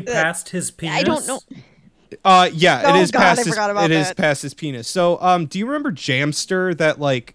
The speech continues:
Speaker 3: kind of scammy ringtone service that, like, you would, they would make you think you're paying, like, a one-time fee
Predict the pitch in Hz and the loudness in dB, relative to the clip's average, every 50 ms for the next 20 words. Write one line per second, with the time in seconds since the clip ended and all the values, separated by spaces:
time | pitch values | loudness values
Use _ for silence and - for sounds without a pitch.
0 | _ _ 147 - - 139 139 143 143 135 - - - - 139 131 135 135 135 135 | _ _ -14 -6 -4 -2 0 0 -2 -4 -4 -8 -6 -4 -2 -2 0 0 -2 -2
1 | 139 139 135 131 117 _ - 135 127 127 131 127 - - 151 147 143 139 131 - | -4 -4 -4 -6 -8 _ -10 -8 -6 -6 -6 -6 -6 -4 -4 -2 -2 -4 -4 -4
2 | 165 147 143 139 143 147 - - - 135 131 - - 139 127 120 113 _ _ _ | -4 -4 -4 -4 -4 -6 -6 -6 -6 -6 -6 -4 -6 -6 -6 -6 -8 _ _ _
3 | _ - 143 143 143 143 143 135 143 135 _ _ _ 147 147 143 147 143 139 139 | _ -6 -4 -2 0 0 -2 -2 -4 -10 _ _ _ -4 -4 -2 -2 -2 -2 -4
4 | 143 139 - 156 135 - 143 135 131 - 151 135 - 143 143 135 135 135 127 - | -4 -6 -6 -10 -14 -12 -12 -12 -10 -10 -12 -10 -6 -6 -4 -4 -4 -6 -6 -8
5 | 135 117 117 120 127 135 127 - 139 135 127 123 120 - - 127 123 131 131 127 | -8 -8 -6 -6 -6 -6 -6 -6 -4 -4 -4 -6 -8 -10 -10 -8 -6 -6 -6 -6
6 | 120 | -8